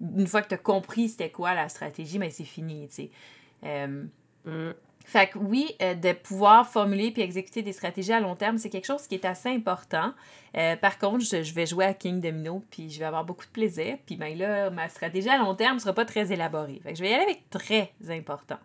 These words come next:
Speaker 1: On va quand même rester du côté que, tu sais,
Speaker 2: <clears throat>
Speaker 1: voilà.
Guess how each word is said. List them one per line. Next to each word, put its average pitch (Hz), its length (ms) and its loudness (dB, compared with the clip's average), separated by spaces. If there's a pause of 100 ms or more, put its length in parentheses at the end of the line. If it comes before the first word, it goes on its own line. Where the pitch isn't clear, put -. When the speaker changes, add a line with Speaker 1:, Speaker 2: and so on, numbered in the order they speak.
(580)
Speaker 1:
On 151 60 -10
va 156 60 -8
quand 175 100 -2
même 214 160 2
rester 185 300 -2
du - 100 -10
côté 180 400 -4
que, 156 160 -4
tu 147 80 -10
sais, 156 300 -8 (1900)
Speaker 2:
<clears throat> 208 440 4
Speaker 1:
voilà. 143 260 -12